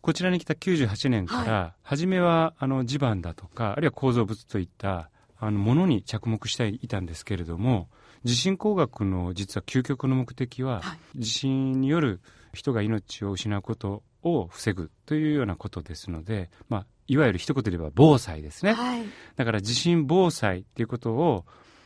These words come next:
Speaker 1: 少し、あの、活動としてしていこうと。
Speaker 2: ええ。
Speaker 1: で、まあ、研究っていう目で、まあ、見ていこうとしたわけですね。
Speaker 2: よくあの、ハザードマップ、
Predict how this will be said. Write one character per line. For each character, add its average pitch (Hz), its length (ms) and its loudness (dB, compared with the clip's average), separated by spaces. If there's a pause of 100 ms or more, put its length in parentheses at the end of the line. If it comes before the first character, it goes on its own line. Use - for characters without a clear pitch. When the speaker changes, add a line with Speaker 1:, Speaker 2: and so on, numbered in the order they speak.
(140)
Speaker 1:
少 - 240 -4
し、 104 300 -4 (200)
あ 98 100 -6
の、 92 100 -6
活 107 300 -6
動 107 120 0
と 107 100 -8
し - 100 -6
て 131 140 0
し - 100 -8
て - 100 -8
い 87 60 -6
こ - 200 -8
う - 20 -20
と。 - 160 -20
Speaker 2:
え 262 300 0
え。 - 80 -12 (300)
Speaker 1:
で、 120 380 0
ま 131 100 2
あ、 - 20 -8
研 131 200 4
究 170 160 2
っ - 40 4
て 117 120 2
い 104 60 4
う - 20 2
目 117 120 2
で、 95 320 0
ま 92 80 -2
あ、 - 20 0
見 92 100 0
て 85 140 -10
い 73 60 -12
こ - 200 -12
う - 80 -20
と 80 180 -20 (380)
し - 100 -8
た 104 100 -2
わ 90 60 -4
け - 100 -16
で 80 100 -18
す - 100 -8
ね。 156 220 -2 (680)
Speaker 2:
よ 320 100 2
く 330 120 -2
あ 262 60 0
の、 190 80 -4
ハ 262 220 -2
ザ 349 180 2
ー 381 40 2
ド 370 140 2
マ 349 160 2
ッ 359 40 -2
プ、 202 480 -4